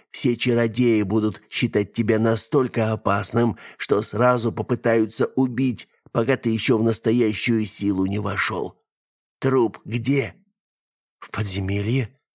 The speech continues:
"Вот пусть там и покоится пока. Сам-то как?" "Дышу, но с большим трудом", ответил Нил. "Видишь вон то колечко с двумя зелеными жемчужинами?"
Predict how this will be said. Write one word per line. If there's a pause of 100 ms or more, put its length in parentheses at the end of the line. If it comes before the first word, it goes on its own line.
(640)
"Вот
пусть
там
и
покоится
пока. (600)
Сам-то
как?" (1120)
"Дышу,
но
с
большим
трудом", (340)
ответил
Нил. (1200)
"Видишь
вон
то
колечко (160)
с
двумя
зелеными
жемчужинами?"